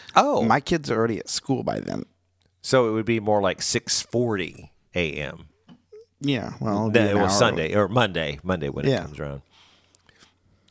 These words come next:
Speaker 1: Yeah, I, I, I don't know. I wish they'd just leave it alone.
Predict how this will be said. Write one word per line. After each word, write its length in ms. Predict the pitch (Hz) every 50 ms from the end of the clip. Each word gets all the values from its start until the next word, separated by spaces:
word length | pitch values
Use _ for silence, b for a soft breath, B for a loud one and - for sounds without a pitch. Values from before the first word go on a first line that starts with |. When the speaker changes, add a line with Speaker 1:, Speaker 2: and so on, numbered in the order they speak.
| B B B B B B
Speaker 1:
Yeah, 340 | 127 135 135 131 127 120 113
I, 260 | 107 117 117 117 113 104 98 95 101 110
I, 520 | 110 107 95 85 80 - - - 87 87
I 40 | 78
don't 160 | 67 64 62
know. 260 | 64 67 67 73 73 - _ B B B B B B B B B B B _ _ - -
I 40 | 165
wish 160 | 175 143 -
they'd 180 | 131 117 98
just 220 | 90 90 82 - -
leave 160 | 73 76 73
it 60 | 76 73
alone. 400 | 71 73 76 76 78 80 80